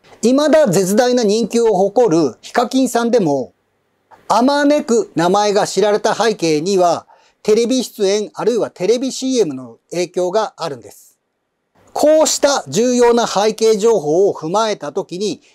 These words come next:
YouTuberとして紹介されたフワちゃんさんが教科書に載る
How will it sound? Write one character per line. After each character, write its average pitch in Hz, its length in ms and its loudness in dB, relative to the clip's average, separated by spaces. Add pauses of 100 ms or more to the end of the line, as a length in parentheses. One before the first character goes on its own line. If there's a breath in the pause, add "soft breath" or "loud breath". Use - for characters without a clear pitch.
(120 soft breath)
YouTuber 220 760 -2
と 175 120 -10
し - 80 -16
て 254 140 -4
紹 196 280 -2
介 196 220 -4
さ 190 120 -6
れ 190 80 -8
た 202 160 -4
フ - 140 -12
ワ 185 160 -2
ち 170 100 -6
ゃ 180 80 -2
ん 165 60 -10
さ 170 180 -6
ん 170 120 -12
が 220 220 -4 (340 soft breath)
教 262 280 0
科 254 180 -2
書 196 180 -4
に 139 200 -8
載 151 180 -6
る 190 220 -4